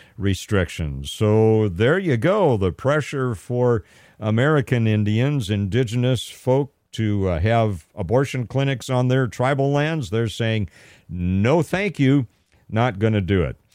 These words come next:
All right, this is What's on Your Mind Friday. How about that mayor in Mexico marrying the alligator? It's a, it's a legit story. I thought it was a Babylon Bee thing there for a minute,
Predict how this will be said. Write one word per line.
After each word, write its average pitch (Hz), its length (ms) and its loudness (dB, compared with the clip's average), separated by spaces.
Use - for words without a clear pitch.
All 139 100 2
right, 190 200 0
this 156 240 0
is 185 300 0
What's 156 280 2
on 151 220 2
Your 120 480 4
Mind 147 560 2
Friday. 123 640 2
How 170 140 0
about 226 300 -4
that 135 220 -2
mayor 127 600 2
in 104 380 -2
Mexico 101 640 -4
marrying 104 500 0
the 87 180 -2
alligator? 87 600 -2
It's 90 180 -8
a, 135 80 -8
it's - 260 -10
a 135 120 -4
legit 107 560 -2
story. 131 480 -2
I 113 100 -4
thought 131 280 -4
it 104 80 2
was 87 260 -4
a 104 100 -4
Babylon 120 760 2
Bee 131 280 2
thing 92 380 0
there 90 240 2
for 92 240 -4
a 82 40 0
minute, 101 440 0